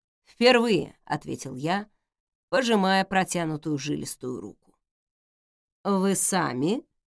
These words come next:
или с парнями своими размяться хотите?» «На территории уже есть кто?» — помедлив спросил я. О своей охране я как-то не думал, но раз уж здесь,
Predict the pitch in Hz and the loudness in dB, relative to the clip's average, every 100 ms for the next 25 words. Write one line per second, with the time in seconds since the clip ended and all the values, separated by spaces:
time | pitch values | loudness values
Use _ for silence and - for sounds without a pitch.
0 | _ _ - 240 247 262 254 - 294 339 | _ _ -2 4 4 4 2 4 4 6
1 | 359 165 151 - 170 160 160 175 180 196 | 4 2 0 -2 -2 0 0 2 2 2
2 | 196 - 151 - 131 - - - _ _ | 0 0 -6 -6 -14 -14 -16 -18 _ _
3 | _ _ _ _ _ _ _ _ _ _ | _ _ _ _ _ _ _ _ _ _
4 | _ _ _ _ _ - 151 202 208 220 | _ _ _ _ _ -2 2 2 4 6
5 | 214 240 240 247 226 226 233 302 - - | 6 8 8 6 4 4 6 4 0 -8
6 | - 185 - _ _ _ _ _ _ _ | -4 -4 -4 _ _ _ _ _ _ _
7 | _ _ - 208 185 165 147 147 - 156 | _ _ 0 2 4 2 0 -2 -4 -8
8 | 151 139 139 131 - - _ _ _ _ | -8 -8 -10 -12 -16 -18 _ _ _ _
9 | _ _ _ _ _ _ - 190 185 202 | _ _ _ _ _ _ -4 -2 0 0
10 | 208 233 220 - 254 269 160 156 160 196 | 2 4 4 2 0 2 2 0 0 -2
11 | - 220 262 247 214 147 131 _ _ _ | 0 0 0 0 0 0 -6 _ _ _
12 | _ 170 180 185 233 233 175 147 131 151 | _ 2 4 6 4 2 -2 -4 -2 0
13 | 151 226 - | 0 -2 -8